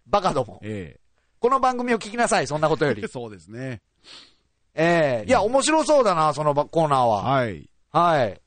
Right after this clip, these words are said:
Speaker 2: ちょっとまあね、あの、ある程度詰めていかないといけない部分もあるかとは思うんですけども、
Speaker 1: ええ、
Speaker 2: とりあえずこの名言、
Speaker 1: ええ。
Speaker 2: 格言を我々が世に打ち出していこうというコーナーでございます。
Speaker 1: はい。なるほど。
Speaker 2: はい。
Speaker 1: はい。い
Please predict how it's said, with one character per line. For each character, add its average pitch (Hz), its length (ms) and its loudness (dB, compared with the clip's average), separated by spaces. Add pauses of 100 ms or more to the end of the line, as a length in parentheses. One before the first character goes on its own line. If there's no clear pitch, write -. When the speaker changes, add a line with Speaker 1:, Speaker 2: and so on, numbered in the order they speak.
Speaker 2:
ち - 60 -14
ょ - 20 -10
っ - 20 -12
と 208 80 -6
ま 170 220 -2
あ 135 60 -4
ね、 147 220 0
あ 131 80 0
の、 131 320 -2
あ 165 120 0
る 175 60 2
程 202 160 -2
度 180 60 2
詰 190 300 -2
め 156 40 -10
て 160 140 0
い 143 100 -2
か 139 140 -4
な 139 100 -2
い 131 80 -4
と 123 120 -4
い 113 60 -6
け 135 100 -6
な 127 100 -2
い 127 60 -2
部 143 100 -2
分 139 180 -2
も 123 120 0
あ 143 40 2
る 143 60 0
か 117 140 -6
と 107 100 -8
は 104 60 -4
思 123 200 -4
う 107 40 -4
ん 101 40 -10
で 87 80 -12
す - 80 -20
け 92 120 -10
ど 92 80 -10
も、 208 80 2
Speaker 1:
え 208 80 4
え、 - 20 4
Speaker 2:
と 147 60 2
り 165 120 0
あ 226 60 4
え 247 80 2
ず 220 60 -6
こ 196 80 -2
の 160 80 -2
名 147 280 0
言、 147 180 -2
Speaker 1:
え - 20 -8
え。 - 20 -8
Speaker 2:
格 127 280 -4
言 165 280 -4
を 240 60 0
我 123 180 2 (180)
々 131 220 0
が 175 120 -2
世 156 180 0
に 127 120 -4
打 92 120 -18
ち 104 100 -16
出 131 120 -6
し - 60 -6
て 117 80 -10
い 107 120 -10
こ 302 160 -2
う - 40 0
と - 120 0
い 127 80 -2
う 110 60 -8
コ 113 120 -12
ー 107 40 -10
ナ 98 100 -10
ー - 20 -12
で 90 80 -16
ご 87 140 -14
ざ 92 100 -8
い 90 60 -10
ま 98 100 -10
す。 110 140 -14
Speaker 1:
は 90 100 -12 (680)
い。 107 60 -20
な 123 240 0
る 160 160 4
ほ 160 180 2
ど。 160 100 4
Speaker 2:
は 151 120 6 (240)
い。 82 140 -18 (1300)
Speaker 1:
は 196 320 2
い。 196 40 2
い - 20 2